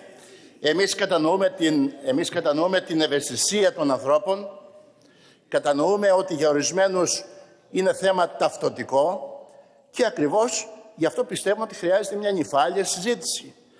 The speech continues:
Και αυτή τη συζήτηση θα την κάνουμε. Όμως υπάρχουν και πάρα πολλά θέματα στα οποία ήθελα να τοποθετηθώ και λόγω της ιδιότητάς μου. Βέβαια, ο χρόνος δεν το επιτρέπει. Θα περιοριστώ σε ορισμένα που τα θεωρώ κρίσιμα.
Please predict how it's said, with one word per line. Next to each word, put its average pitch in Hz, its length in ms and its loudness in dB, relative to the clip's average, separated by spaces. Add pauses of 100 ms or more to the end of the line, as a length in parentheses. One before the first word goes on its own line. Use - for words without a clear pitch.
(120)
Και - 140 -2
αυτή 175 220 -4
τη 175 120 -10
συζήτηση 180 460 -4
θα 170 240 0
την 143 200 -12
κάνουμε. 107 400 -2 (880)
Όμως 185 340 0
υπάρχουν 180 280 -2
και 147 100 -4
πάρα 180 280 2
πολλά 135 220 2
θέματα 139 300 -2
στα - 140 -6
οποία 123 240 -2
ήθελα 123 320 -2
να 110 60 -2
τοποθετηθώ 107 480 -6
και 175 200 -6
λόγω 151 240 0
της 131 120 -10
ιδιότητάς 113 580 -2
μου. - 360 -14 (1040)
Βέβαια, 123 240 0
ο 107 40 0
χρόνος 113 320 -2
δεν 113 80 -6
το 95 60 -8
επιτρέπει. 107 420 -4
Θα 160 140 -6
περιοριστώ 156 380 0
σε 151 120 -6
ορισμένα 123 280 -2
που 123 80 -6
τα 104 40 -4
θεωρώ 117 300 0
κρίσιμα. - 460 -6